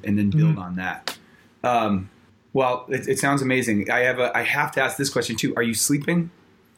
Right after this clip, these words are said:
Speaker 2: I got a good setup, man. I got a good gig. So we, uh, w-,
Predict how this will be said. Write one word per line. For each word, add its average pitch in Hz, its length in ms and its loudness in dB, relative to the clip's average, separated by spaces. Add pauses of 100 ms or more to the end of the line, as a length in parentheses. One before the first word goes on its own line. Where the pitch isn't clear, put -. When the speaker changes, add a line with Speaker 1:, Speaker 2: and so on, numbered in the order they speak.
(520)
Speaker 2:
I 156 100 2
got 175 160 2
a 165 40 0
good 160 220 2
setup, 160 340 0
man. 143 400 2 (340)
I 170 60 0
got 143 120 2
a 131 40 -2
good 156 200 0
gig. 156 240 2 (460)
So 165 480 2
we, 170 280 4
uh, 156 580 4
w-, 180 320 -2